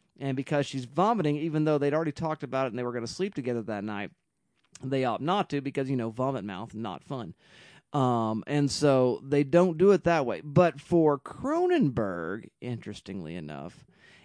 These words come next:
it is, uh, because some things are worth waiting for. There's a, a bit of this sort of puritanical, uh, kind of religious tinged bit of sexuality that kinda comes in, uh, als-, also with the character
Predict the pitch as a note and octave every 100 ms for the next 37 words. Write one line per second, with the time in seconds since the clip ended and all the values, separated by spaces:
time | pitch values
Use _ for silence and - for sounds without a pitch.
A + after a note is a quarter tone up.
0 | _ - D#3+ D#3+ D#3+ D#3 D#3 C#3 C#3+ C#3
1 | C#3 C#3+ C#3+ D#3+ D#3 C#3 F3 D#3+ D#3 D#3
2 | D3 C#3+ C3 C#3+ C#3 C#3 C#3 C#3+ C#3 A2
3 | F#2+ - F2 C#2 C2+ A1 B2+ A#2+ A#2+ B2
4 | - C3+ A#2+ D#3+ E3+ - C3+ C3 B2+ A#2
5 | A#2+ C3 B2 A#2 - C3+ C3 - B2+ B2
6 | - A2 G#2 G#2+ - - G#2 F2 - C3
7 | A#2+ G2+ A2+ B2 B2+ B2 A#2+ A2 - _
8 | _ _ - D3 C3 A#2+ A#2 - _ _
9 | - C3+ B2 C3+ B2 C3 C3 C3 A#2 A2+
10 | A#2+ - C3+ - D3 C#3 C3+ C#3 B2+ C#3
11 | A#2 D3+ C3+ - C#3 C3+ - A#2 A#2 -
12 | C3+ A#2 A2 A#2+